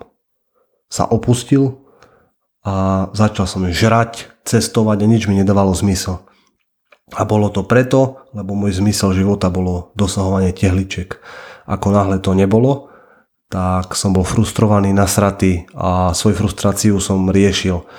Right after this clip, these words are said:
formou takou, že som sa vzdal. Že som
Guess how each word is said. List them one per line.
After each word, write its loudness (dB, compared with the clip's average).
formou 0
takou, 0
že 0
som -2
sa -2
vzdal. -2
Že -12
som -14